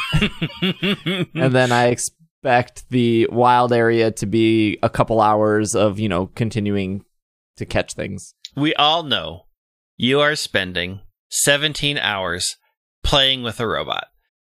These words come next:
Speaker 1: That is all you're going
Speaker 2: Mm,
Speaker 1: to do.
Speaker 2: mm-mm.
Speaker 1: You're
Speaker 2: That's
Speaker 1: devoting
Speaker 2: true.
Speaker 1: an entire stream to Cramobot.
Speaker 2: Cr-, Cramomatic.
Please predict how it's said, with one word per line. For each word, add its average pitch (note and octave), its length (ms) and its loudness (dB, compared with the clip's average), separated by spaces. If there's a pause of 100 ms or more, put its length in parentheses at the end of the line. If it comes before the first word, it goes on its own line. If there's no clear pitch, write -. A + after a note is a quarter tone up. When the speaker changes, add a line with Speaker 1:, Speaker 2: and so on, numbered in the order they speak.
(100)
Speaker 1:
That B2 140 2
is A2+ 140 0
all C3 140 2
you're G#3+ 160 -2
going A3+ 200 0
Speaker 2:
Mm, - 20 -6
Speaker 1:
to A3 80 -6
do. C4 80 0 (120)
Speaker 2:
mm-mm. E3+ 360 -6 (480)
Speaker 1:
You're C3+ 120 0
Speaker 2:
That's D3 140 2
Speaker 1:
devoting E3 200 2
Speaker 2:
true. E3 40 0
Speaker 1:
an E3 60 -4
entire F3 440 -2
stream A2 560 -4 (400)
to D#3 120 0
Cramobot. A#2 1040 -2 (460)
Speaker 2:
Cr-, - 180 -16
Cramomatic. D3 1080 2